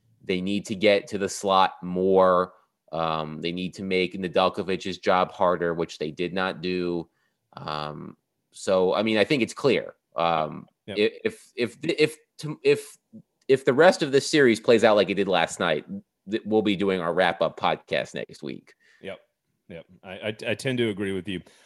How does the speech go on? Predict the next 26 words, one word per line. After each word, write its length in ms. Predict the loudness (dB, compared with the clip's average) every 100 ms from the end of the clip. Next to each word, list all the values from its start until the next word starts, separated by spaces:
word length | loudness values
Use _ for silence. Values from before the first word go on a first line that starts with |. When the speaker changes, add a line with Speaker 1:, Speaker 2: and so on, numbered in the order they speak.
| _
Speaker 2:
Um, 520 | -10 -6 -4 -4 -6 -8
it, 200 | -8 -6
listen, 280 | -6 -6 -8
it 100 | -8
was 160 | -6
a 40 | -10
fun, 580 | -12 -4 0 0 -2 -4
intense, 800 | -6 -6 -6 -4 -4 -8 -16 -18 _ _ _ _ _ -8
physical 400 | -6 -4 -6 -4
first 320 | -4 -6 -4
period. 420 | -2 0 0 0
I 180 | 0 -2
was 180 | -2 -4
like, 280 | -4 -4 -2
"Oh, 260 | 2 2
thank 300 | 2 -4 -4
God. 420 | -2 2 2 2 -2
Please 300 | -4 -4 -4
give 140 | -6
me 80 | -4
playoff 340 | -4 -4 -2
hockey 320 | -2 -2 -2
back 240 | -2 -2 -2
again." 420 | -4 -2 -2 -4 _ _ _ _ -10
And 180 | -6 -2
then 480 | 0 0 0 -2